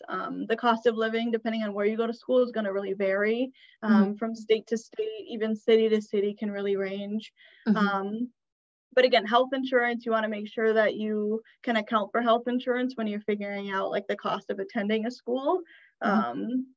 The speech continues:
Speaker 1: whether you wanna bring your own health insurance and you know exactly how much that will cost, or schools, you can purchase, you know, the ra-, it can range in cost from, like, a thousand dollars a year up to twenty-five hundred. It really just depends on the school and what,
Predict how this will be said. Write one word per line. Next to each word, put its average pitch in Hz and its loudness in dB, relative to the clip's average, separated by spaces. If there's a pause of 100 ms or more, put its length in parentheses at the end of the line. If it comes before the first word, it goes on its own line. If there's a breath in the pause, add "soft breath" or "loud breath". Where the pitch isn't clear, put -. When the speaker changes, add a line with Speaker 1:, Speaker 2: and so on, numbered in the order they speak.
Speaker 1:
whether 226 2
you 233 0
wanna 220 0
bring 226 0
your 226 0
own 262 0
health 262 0
insurance 254 -2
and 220 0
you 214 0
know 202 2
exactly 208 -4
how 214 0
much 214 -2
that 214 2
will 214 2
cost, 214 -2
or 170 0
schools, 196 -2 (260 soft breath)
you - -18
can 226 2
purchase, 226 2
you 226 -2
know, 208 0 (240)
the 254 4
ra-, 247 4
it 285 -2
can 262 -2
range 220 -2
in 196 -6
cost 190 -8
from, 202 -6
like, 190 -10 (360 soft breath)
a 240 -2
thousand 240 4
dollars 233 2
a 226 -6
year 226 0
up - -8
to 185 -8
twenty-five 175 -10
hundred. 220 0
It 190 -2
really 208 2
just 196 -4
depends 175 -8
on 170 -10
the - -10
school 185 -4
and - -8
what, 180 -4